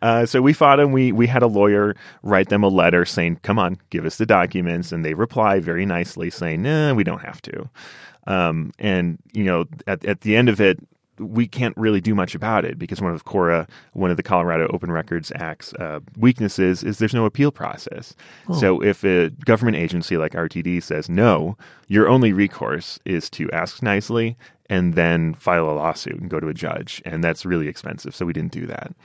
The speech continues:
Speaker 2: I wonder if you use records, you know, just for big investigative stories or if it helps incrementally along the way.
Speaker 1: Um,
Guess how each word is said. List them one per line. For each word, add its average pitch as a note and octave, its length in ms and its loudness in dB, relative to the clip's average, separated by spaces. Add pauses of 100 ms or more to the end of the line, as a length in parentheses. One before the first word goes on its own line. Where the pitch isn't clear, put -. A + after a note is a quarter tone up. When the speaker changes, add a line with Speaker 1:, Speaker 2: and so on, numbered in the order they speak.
(640)
Speaker 2:
I - 80 2
wonder A#3+ 260 4
if F3+ 140 2
you F3 60 6
use D3 320 6
records, A2+ 600 -2
you B2+ 240 -4
know, A2+ 100 4
just A2 200 -2
for A#2+ 140 0
big C#3 280 6
investigative C#3 720 2
stories A#2 500 0
or A2 60 2
if - 140 -4
it F2 100 -2
helps - 640 -2 (280)
incrementally G2+ 760 0
along D2 300 -8
the E2 80 -10
way. - 140 -10 (420)
Speaker 1:
Um, D#3 400 0